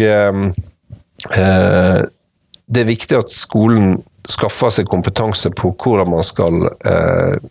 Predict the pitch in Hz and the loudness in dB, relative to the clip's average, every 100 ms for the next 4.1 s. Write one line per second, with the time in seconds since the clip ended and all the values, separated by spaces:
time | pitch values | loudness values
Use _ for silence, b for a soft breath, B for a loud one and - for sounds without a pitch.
0 | _ - 85 87 - 85 - 82 85 87 | _ -6 -4 -2 -2 -2 0 0 2 0
1 | 73 - 90 - 101 78 - - _ _ | 0 -2 -2 0 0 0 -2 -6 _ _
2 | - - 107 95 82 85 82 76 - 85 | -20 -2 0 0 0 0 2 0 0 -2
3 | - B B B B B - - 90 87 | -4 B B B B B -6 -2 0 0